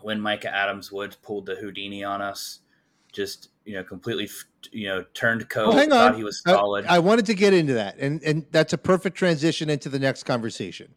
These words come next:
Speaker 2: because I, I want to outline what the roster looks like now and what's left to come. Because the other big news that we haven't talked about is the fact that, as you just alluded to, Micah Adams Woods decided to actually enter the transfer portal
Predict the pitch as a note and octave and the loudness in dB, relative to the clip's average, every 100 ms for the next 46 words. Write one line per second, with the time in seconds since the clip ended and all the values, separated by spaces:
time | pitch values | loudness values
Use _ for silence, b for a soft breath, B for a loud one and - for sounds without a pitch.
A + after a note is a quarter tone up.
0 | b b b - D3 E3 F3+ F#3 F3 E3+ | b b b -12 -2 2 4 4 2 2
1 | A3 A3 G3+ F3+ F3 D#3+ D#3+ D#3+ D#3+ D3 | 0 0 2 4 4 4 2 2 0 0
2 | C#3 C#3 B2 C3+ C#3+ D#3+ C3+ C3 C3 A#2 | -2 -4 0 0 0 -2 -4 -4 -4 -4
3 | A#2 A#2 C3 D3+ C3+ A2+ B2+ - A#2 A#2+ | -4 -2 0 -2 -6 -4 -4 -4 -4 -6
4 | - A2+ B2 F#2+ - _ _ _ _ _ | -6 -10 -10 -10 -14 _ _ _ _ _
5 | _ - - D3+ D3+ A3 A#3 D3 D#3+ B2+ | _ -6 -2 0 2 2 2 0 -2 -2
6 | B2+ B2 C3+ B2+ C3 B2 C3+ C3 B2 A#2+ | -6 -6 -6 -4 -4 -4 -4 -4 -8 -6
7 | C#3 - B2+ B2+ A#2+ - B2 - _ _ | -6 -6 -2 -2 -2 -2 -2 -4 _ _
8 | C#3 B2+ C3 A2 F3+ F3+ F3+ D3 A#2+ G#2 | -2 0 -4 -2 0 2 2 2 0 -2
9 | A2 G#2 - _ _ _ _ _ B2 C3 | -6 -8 -10 _ _ _ _ _ -2 0
10 | D3 D#3+ D3 D3 D3 B2 A2 G#2+ A2 - | 2 2 4 2 0 -2 -2 -2 -8 -18
11 | _ _ _ _ _ - B2 - D3 D#3 | _ _ _ _ _ -8 -6 2 4 4
12 | D3 C#3+ - C#3 C3+ C3+ - C#3 C3 B2+ | 4 0 -4 -2 0 0 -2 -6 -4 -4
13 | B2+ - G3+ G#3+ D#3 B2 - A#2 - A2+ | -4 0 0 0 -4 -4 -2 -2 -2 -8
14 | - G#2+ G#2 G2+ | -4 -4 -2 -4